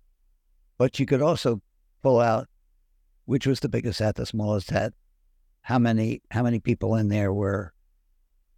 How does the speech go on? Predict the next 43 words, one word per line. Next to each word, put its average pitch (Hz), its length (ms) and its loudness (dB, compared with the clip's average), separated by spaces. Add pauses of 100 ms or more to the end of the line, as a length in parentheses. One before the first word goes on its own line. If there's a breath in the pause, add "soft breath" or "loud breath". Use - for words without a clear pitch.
(460)
policemen 120 440 2
or 113 120 0
something 107 320 -2
else 104 180 0
from 107 160 -4
the 104 100 0
hat, 101 320 -2 (220)
so - 200 -12
how 120 100 0
many 120 160 0
people 113 240 -2
didn't 127 260 0
wear 113 180 0
hats, 107 440 -6 (960)
how 131 80 0
many 120 200 2
men, 110 380 0
some, - 400 -2
somewhat, 117 460 0
how 101 120 -2
many 113 200 0
women. 113 340 -2 (280)
Just, 196 200 0 (140)
you 147 120 2
could 139 200 -2
organ-, 139 600 2
by 135 140 2
organizing, 131 760 0
putting 123 240 0
'em 117 100 -4
down, 113 280 0
changing 113 460 0
the 107 60 -4
organization 110 580 -2
of 107 200 -6
you, 113 160 -2 (360)
you 127 120 2
knew 143 140 6
a 135 40 4
lot 117 220 4
about 107 220 -2
the 151 100 0
audience. 170 480 -2